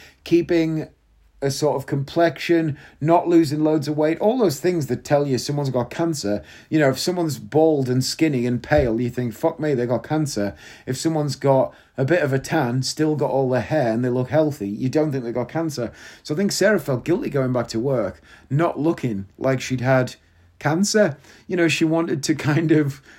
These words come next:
justify the fact that she'd had two months off. Was it two months? I think it might have been a bit less than that. But, um, six weeks.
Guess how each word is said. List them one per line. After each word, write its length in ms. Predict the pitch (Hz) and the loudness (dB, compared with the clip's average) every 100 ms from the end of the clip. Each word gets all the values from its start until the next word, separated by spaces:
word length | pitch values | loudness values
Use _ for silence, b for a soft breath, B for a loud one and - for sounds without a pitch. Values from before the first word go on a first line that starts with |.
| B 156 | B -6
justify 920 | 110 180 - 190 139 135 117 110 110 107 | 0 2 2 -2 -2 -2 0 -2 -4 -6
the 80 | 120 | -10
fact 460 | - 135 131 - | -2 0 0 -2
that 260 | 117 110 107 b b | -2 -2 -2 b b
she'd 200 | - 151 | -6 0
had 240 | 139 131 - | 2 0 -2
two 240 | 143 135 | 0 2
months 380 | 135 180 202 - | 2 2 0 0
off. 380 | 156 131 - _ _ _ - | -2 -2 -10 _ _ _ -14
Was 160 | 139 | -10
it 100 | 170 | -10
two 180 | - 208 | -4 0
months? 380 | 196 208 208 - | 2 0 -2 -4
I 100 | - | -8
think 140 | 139 151 | -8 -6
it 60 | |
might 160 | 127 123 | -4 -4
have 80 | - | -2
been 100 | 113 | -4
a 40 | |
bit 180 | 110 - | -4 -4
less 220 | 104 - | -6 -6
than 140 | 95 | -10
that. 220 | 95 104 - B B B B | -8 -10 -12 B B B B
But, 160 | 143 135 | 0 2
um, 480 | 135 135 135 127 - _ _ _ _ _ _ - | 2 2 0 -2 -8 _ _ _ _ _ _ -18
six 340 | - 156 - | -6 -4 -2
weeks. 460 | 135 113 - - | -2 -4 -6 -14